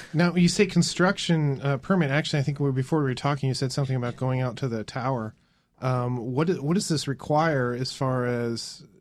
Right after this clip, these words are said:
well, l-, l-, let's talk about it in a couple of ways. Technically, what do you, what do you guys need to do to get your signal out there?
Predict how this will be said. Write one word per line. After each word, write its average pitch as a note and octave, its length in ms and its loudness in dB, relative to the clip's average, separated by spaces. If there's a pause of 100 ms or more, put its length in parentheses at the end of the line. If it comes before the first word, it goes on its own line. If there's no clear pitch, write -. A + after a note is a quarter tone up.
(140)
well, C#3+ 260 0
l-, E3+ 240 2
l-, E3+ 180 2
let's D#3 180 -6
talk D#3 140 0
about B2+ 160 2
it A#2+ 60 -2
in A2 60 -4
a A#2 40 -4
couple B2 280 -2
of A2 60 0
ways. G#2 240 -4
Technically, D3 500 -2
what A#2+ 140 2
do C#3+ 60 2
you, B2+ 120 -4
what C#3+ 100 2
do D3+ 60 4
you D3+ 60 2
guys C#3 240 2
need C3 200 2
to A#2+ 60 -2
do B2+ 140 2
to A#2 60 -4
get A2 240 -6
your A2+ 80 -6
signal A2+ 260 -4
out A#2+ 220 -4
there? - 240 -8